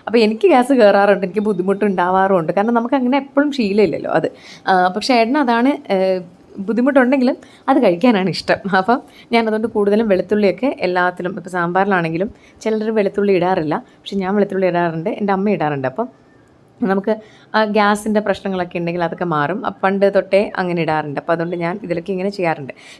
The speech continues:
പിന്നെ, ആ, പാലക്കാടൻ സ്റ്റൈൽ സാമ്പാർ ഇങ്ങനെയേ അല്ല, വറുത്തരച്ചൊക്കെ വെക്കുന്നതാണ്. ഞാൻ ഒന്ന് രണ്ട് പ്രാവശ്യമൊക്കെ ട്രൈ ചെയ്തിട്ടുണ്ട്. ആ, നന്നായിട്ട് വരികയും ചെയ്യും കേട്ടോ.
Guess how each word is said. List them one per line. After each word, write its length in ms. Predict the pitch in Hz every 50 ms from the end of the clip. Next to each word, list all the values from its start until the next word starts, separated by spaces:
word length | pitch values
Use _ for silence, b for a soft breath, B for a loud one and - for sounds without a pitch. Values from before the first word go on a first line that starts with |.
| _
പിന്നെ, 280 | - - 277 330 339 359 -
ആ, 100 | 202 208
പാലക്കാടൻ 560 | 202 - 196 185 190 190 202 190 185 208 208
സ്റ്റൈൽ 260 | 208 233 220 220 220
സാമ്പാർ 340 | 214 226 214 208 208 220 220
ഇങ്ങനെയേ 360 | 220 202 202 208 208 214 240
അല്ല, 280 | 233 190 160 156 - B B B B B -
വറുത്തരച്ചൊക്കെ 520 | 185 185 185 - 202 196 196 - 190 202
വെക്കുന്നതാണ്. 400 | 185 175 180 196 190 190 175 180
ഞാൻ 240 | 208 214 226 240 254 - - -
ഒന്ന് 140 | 247 247 285
രണ്ട് 140 | 294 294 269
പ്രാവശ്യമൊക്കെ 340 | 277 269 247 240 247 233 -
ട്രൈ 160 | - 196 185 202
ചെയ്തിട്ടുണ്ട്. 500 | 196 196 180 175 185 185 165 151 143 - - B B B B B B B
ആ, 120 | - 226 240
നന്നായിട്ട് 360 | 262 339 403 403 392 339 302
വരികയും 280 | 302 233 196 208 226 214
ചെയ്യും 160 | 185 175 165
കേട്ടോ. 280 | 165 160 170 143 127